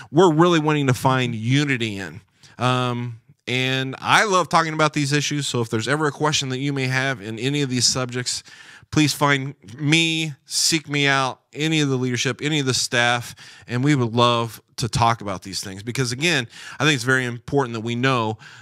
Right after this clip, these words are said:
that in these essentials, these non-negotiables, that we find unity. Um, in the philosophies, in, in the non-essentials, that we find liberty or freedom. Um, and in our discussions and how we talk about 'em all,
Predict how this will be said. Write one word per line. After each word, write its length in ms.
that 420
in 180
these 340
essentials, 640
these 160
non-negotiables, 720
that 80
we 120
find 300
unity. 400
Um, 520
in 120
the 60
philosophies, 840
in, 220
in 400
the 100
non-essentials, 920
that 80
we 100
find 340
liberty 340
or 100
freedom. 640
Um, 600
and 180
in 180
our 140
discussions 680
and 100
how 140
we 140
talk 240
about 200
'em 120
all, 440